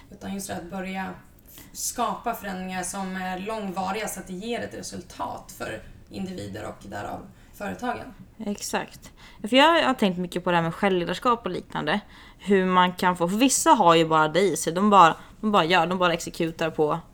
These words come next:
Speaker 2: på allt, eh, och hittar liksom ett inre driv.
Speaker 1: Mm.
Speaker 2: Kan man utveckla det på något sätt hos en individ? Inte att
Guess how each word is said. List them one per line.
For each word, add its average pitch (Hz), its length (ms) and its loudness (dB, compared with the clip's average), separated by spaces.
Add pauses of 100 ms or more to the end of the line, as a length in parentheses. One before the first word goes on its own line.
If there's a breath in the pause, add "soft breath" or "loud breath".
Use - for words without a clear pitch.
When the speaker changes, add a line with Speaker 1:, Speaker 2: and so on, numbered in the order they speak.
(140)
Speaker 2:
på - 60 -2
allt, - 500 0
eh, 160 200 2
och 165 140 -2
hittar 170 260 -4
liksom 160 240 -4
ett 156 140 -2 (100)
inre 208 400 6
driv. 165 300 0 (220 loud breath)
Speaker 1:
Mm. 202 200 -8
Speaker 2:
Kan 214 160 6
man 214 120 6 (100)
utveckla 220 760 2
det 151 240 2 (100)
på 180 100 -2
något 160 280 0
sätt - 220 -6
hos - 400 0
en 190 60 -2
individ? 156 340 2
Inte 190 300 4
att - 280 2